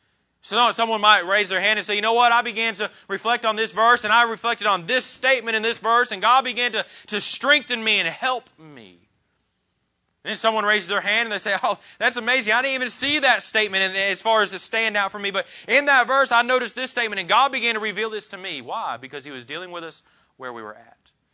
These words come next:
He was teaching us some things. You know, there are certain times in which you will come to a portion of Scripture. Some of you,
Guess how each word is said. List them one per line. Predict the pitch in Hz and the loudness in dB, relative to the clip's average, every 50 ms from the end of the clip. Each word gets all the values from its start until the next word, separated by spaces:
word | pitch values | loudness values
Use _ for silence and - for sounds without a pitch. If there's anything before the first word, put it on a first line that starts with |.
| _ _ _ _ _ _ _ | _ _ _ _ _ _ _
He | - | -20
was | 143 - | -20 -16
teaching | - - 226 226 - 175 143 | -8 -8 -6 -6 -8 -12 -14
us | 123 113 | -14 -16
some | - - 107 | -16 -16 -18
things. | _ 113 107 - _ _ - - _ _ _ _ _ _ _ _ - | _ -20 -20 -20 _ _ -20 -20 _ _ _ _ _ _ _ _ -4
You | 160 | 0
know, | 185 196 196 | 2 2 2
there | 180 202 208 202 | 2 4 4 4
are | 196 185 | 2 2
certain | - 226 214 190 175 | -2 -6 -6 -6 -8
times | 151 180 202 220 220 214 208 190 170 | -6 -2 0 2 2 2 2 0 -4
in | 185 180 | -10 -10
which | 190 175 - | -10 -10 -10
you | 190 202 | -8 -8
will | 196 180 | -8 -8
come | - 208 208 208 190 | -4 -4 -4 -4 -4
to | - 202 190 180 | -6 -6 -4 -4
a | 160 | -4
portion | - - 202 202 185 - 180 | -4 -4 -6 -6 -4 -6 -8
of | 151 | -10
Scripture. | - - - 202 175 - 185 165 147 | -10 -6 -4 -4 -4 -4 -8 -10 -8
Some | - - 202 214 | -6 -6 -6 -4
of | 202 180 156 | -6 -8 -6
you, | 170 180 190 214 | -6 -6 -6 -6